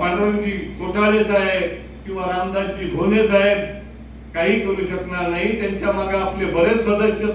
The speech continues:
तयार व्हायला पाहिजे, एखादा आमदार तयार व्हायला पाहिजे.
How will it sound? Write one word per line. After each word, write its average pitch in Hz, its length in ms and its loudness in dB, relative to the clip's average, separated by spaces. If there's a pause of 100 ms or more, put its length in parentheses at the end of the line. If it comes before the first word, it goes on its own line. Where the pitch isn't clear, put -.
तयार 196 220 2
व्हायला 185 280 0
पाहिजे, 170 640 -2 (380)
एखादा 190 420 0
आमदार 185 520 2
तयार 208 280 2
व्हायला 185 380 -2
पाहिजे. 170 600 -4